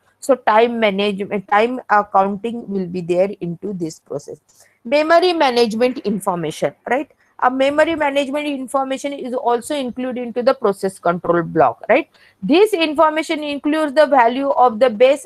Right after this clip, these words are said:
and limit register, pages, segments table, and this depend on the memory management and which is used by the operating system. All the stack,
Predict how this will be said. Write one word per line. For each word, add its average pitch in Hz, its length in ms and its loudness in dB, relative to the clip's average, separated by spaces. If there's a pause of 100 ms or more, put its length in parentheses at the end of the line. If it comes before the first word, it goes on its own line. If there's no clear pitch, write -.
(100)
and 240 300 0
limit 214 380 -4
register, 165 640 -2 (480)
pages, 262 600 2 (160)
segments 277 840 0
table, 196 520 2 (260)
and 240 340 -2
this 339 260 -2
depend 254 540 -2
on 226 200 -2
the 240 120 0
memory 202 560 -4
management 151 800 -6 (120)
and 240 180 -4
which 240 200 -6
is 220 200 -4
used 220 400 -6
by 185 220 4
the 190 160 0
operating 185 720 -2
system. 156 440 -12 (320)
All 285 400 4
the 349 120 -4
stack, 262 360 -6